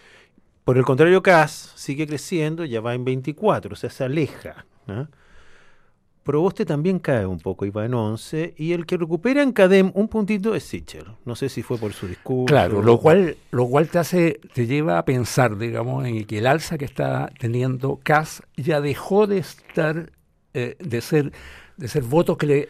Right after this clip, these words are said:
Speaker 1: Que
Speaker 2: sustraía a
Speaker 1: ah,
Speaker 2: Sichel.
Speaker 1: no es un problema la
Speaker 2: Son,
Speaker 1: centro-derecha.
Speaker 2: son, son, son votos que vienen de otra parte, no sabemos
Speaker 1: Bueno,
Speaker 2: todavía de dónde.
Speaker 1: disminuye la cantidad de personas que dice que no sabe o no contesta, por lo tanto está captando de ahí, pero lo que sí es cierto,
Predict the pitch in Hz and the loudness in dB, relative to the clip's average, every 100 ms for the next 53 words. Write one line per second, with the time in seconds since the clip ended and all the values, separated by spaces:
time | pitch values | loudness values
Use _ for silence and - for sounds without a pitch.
0 | 139 - - 143 135 135 151 151 151 - | -10 -10 -2 2 2 2 2 2 0 -2
1 | - 123 - 110 98 104 127 160 180 165 | 2 2 0 -12 -10 -4 0 0 0 0
2 | 151 165 165 175 175 156 151 143 151 143 | 2 4 6 6 6 2 4 6 6 6
3 | - - 82 - 156 156 156 151 - - | 2 -6 -10 2 4 4 0 -6 -10 -4
4 | 139 131 143 156 156 - 135 143 147 131 | -4 2 2 4 0 0 0 0 2 4
5 | 196 185 123 87 - 107 135 139 285 254 | 6 6 4 -2 -6 -4 0 6 6 8
6 | 262 139 135 139 131 123 107 80 71 127 | 6 6 6 6 6 6 4 2 -4 0
7 | 165 160 185 208 233 247 262 240 - 139 | 2 2 2 2 0 0 0 -2 0 2
8 | 131 131 131 147 151 139 175 160 156 135 | 4 2 4 4 4 0 -2 -2 -2 -2
9 | 135 135 131 113 110 127 123 123 113 120 | -2 -4 -6 -6 -4 -2 0 0 -2 -4
10 | 117 113 101 - 117 107 101 113 113 117 | -2 -4 -4 -6 -6 -6 -6 -6 -6 -6
11 | 123 120 - 123 120 123 135 117 123 127 | -6 -6 -4 -4 -2 0 0 0 -2 0
12 | 135 123 113 98 90 - 120 185 - 123 | 2 2 0 -2 -8 -6 -4 -6 -6 -4
13 | 107 101 - 127 175 | -2 -4 -8 -8 -8